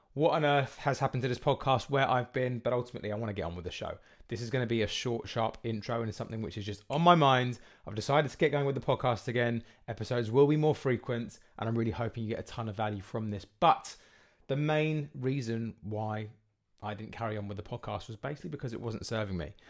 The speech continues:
The way in which I had to do it to fit it into my week, on top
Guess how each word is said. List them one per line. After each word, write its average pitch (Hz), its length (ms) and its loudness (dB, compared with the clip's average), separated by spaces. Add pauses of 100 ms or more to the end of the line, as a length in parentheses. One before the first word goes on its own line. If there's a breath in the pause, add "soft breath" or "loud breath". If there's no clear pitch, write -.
(240 loud breath)
The 107 100 -2
way 131 320 -2
in 127 300 -2
which - 300 -8
I 110 100 0
had - 300 -2
to 110 100 -6
do 135 300 -2
it 135 160 -4
to - 100 -16
fit 120 200 -6
it - 100 -6
into 110 240 -8
my 101 180 0
week, 143 480 -2
on 117 120 -4
top - 280 -10